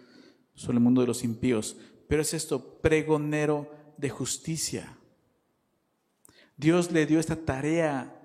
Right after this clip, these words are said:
a Noé con un propósito, que en medio de este gran juicio, él iba a ser el pregonero de justicia y salvación delante del mundo.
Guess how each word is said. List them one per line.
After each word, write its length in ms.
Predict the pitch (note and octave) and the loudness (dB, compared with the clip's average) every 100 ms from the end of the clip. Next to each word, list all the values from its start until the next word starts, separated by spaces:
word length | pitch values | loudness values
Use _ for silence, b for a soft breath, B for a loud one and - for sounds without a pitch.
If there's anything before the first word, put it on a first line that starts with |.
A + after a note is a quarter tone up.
| - _ _ b b | -20 _ _ b b
a 140 | - C3+ | -2 2
Noé 300 | D3 D#3+ E3 | 4 2 2
con 180 | E3 E3 | 0 0
un 100 | F3 | 0
propósito, 960 | F3 E3 F3+ F3 F#3 - B2+ G2+ - B B B _ | 0 0 0 0 -4 -6 -6 -6 -14 B B B _
que 80 | D3+ | 2
en 80 | D#3 | 4
medio 220 | F3+ G3+ | 4 4
de 60 | G3 | 2
este 200 | - F3 | 2 2
gran 300 | F3 F3 - | 2 2 0
juicio, 500 | G#3 - D3 C#3+ C#3+ B - | -2 -2 -2 -4 -4 B -4
él 160 | D#3+ | 0
iba 140 | F#3 F3 | 2 2
a 40 | |
ser 340 | C#3+ F3 F3+ F3+ | 2 0 0 0
el 240 | E3+ D#3+ | -6 -4
pregonero 580 | - E3 D#3 D#3+ E3 F#3 | 0 2 4 2 2 0
de 140 | F3+ - | 0 -4
justicia 1000 | D3 B2+ - E3+ F#3+ - F3+ B2 G2 - _ _ _ _ | -4 -6 -8 -8 -8 -6 -6 -8 -12 -20 _ _ _ _
y 80 | C#3+ | -6
salvación 880 | - C#3+ C#3+ C#3 - F3 A3 G#3+ C3 | -4 -2 -4 -4 -2 0 0 -2 -2
delante 380 | C3 C3 C3+ C3 | -2 -2 -2 -4
del 120 | A#2+ | -2
mundo. 480 | A#2+ A#2+ B2 - | -2 -4 -6 -10